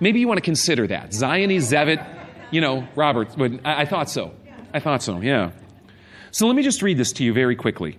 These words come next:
It's a, it's, it's a little, uh, excerpt he has describing someone who is this word.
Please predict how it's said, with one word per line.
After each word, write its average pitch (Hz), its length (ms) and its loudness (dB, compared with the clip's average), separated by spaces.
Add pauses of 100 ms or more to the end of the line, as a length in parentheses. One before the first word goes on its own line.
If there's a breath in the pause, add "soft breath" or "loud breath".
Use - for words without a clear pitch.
(120)
It's 135 140 -2
a, 151 220 2
it's, 160 120 0
it's 156 160 -2
a 160 40 2
little, 196 280 2
uh, 127 180 0 (240)
excerpt 123 420 -4
he 156 180 -6
has 92 420 -8 (300 loud breath)
describing 139 1040 0 (360 loud breath)
someone 117 840 0 (240 loud breath)
who 156 380 0
is 120 640 -2 (1800)
this 120 400 -2
word. 104 480 -4